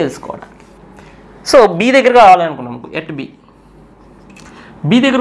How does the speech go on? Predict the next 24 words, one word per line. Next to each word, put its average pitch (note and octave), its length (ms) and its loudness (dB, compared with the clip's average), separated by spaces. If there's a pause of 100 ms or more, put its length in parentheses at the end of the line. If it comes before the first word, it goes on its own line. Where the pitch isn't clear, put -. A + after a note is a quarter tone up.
వచ్చేసేటప్పటికి G3+ 540 -4
ఎంత C#3 160 -4
ఉంటుంది B2+ 200 -8
velocity? - 300 -8 (100)
ఒకవేళ E3 280 0 (100)
వీ E3+ 160 -2
వన్ E3 140 -2
వెలాసిటీతో E3 420 -4
మనం C#3+ 160 -4
విసిరితే D#3 280 -12 (160)
B F3+ 200 -6
దగ్గరికి E3+ 260 -4
వెళ్తే C#3+ 220 -6 (160)
ఎంత F3+ 180 -6
velocity B2+ 360 -2
ఉంటుంది? - 220 -18 (560)
B A3 220 0
దగ్గర A#3+ 180 0 (140)
theta F#3+ 200 0 (100)
ఎంత F3+ 180 -6
అవుతుంది? E3+ 380 -6 (540)
నైంటీ D3 300 0
డిగ్రీస్ - 320 -6
అవుతుంది. - 220 -18